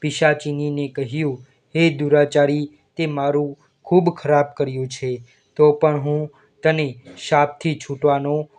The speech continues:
ઉપાય તને બતાવું છું. ફાગણ મહિનાના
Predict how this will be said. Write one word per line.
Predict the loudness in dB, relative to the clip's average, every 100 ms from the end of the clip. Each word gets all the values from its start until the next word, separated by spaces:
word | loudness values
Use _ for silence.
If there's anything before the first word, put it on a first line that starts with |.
| _ -6
ઉપાય | 0 4 4 2 -12 _ -2
તને | 0 0
બતાવું | -2 0 2 2 0
છું. | -8 -10 -10 -12 -18 _ _ _ -2
ફાગણ | 0 0 -6
મહિનાના | -8 -10 -8 -8 -8 -8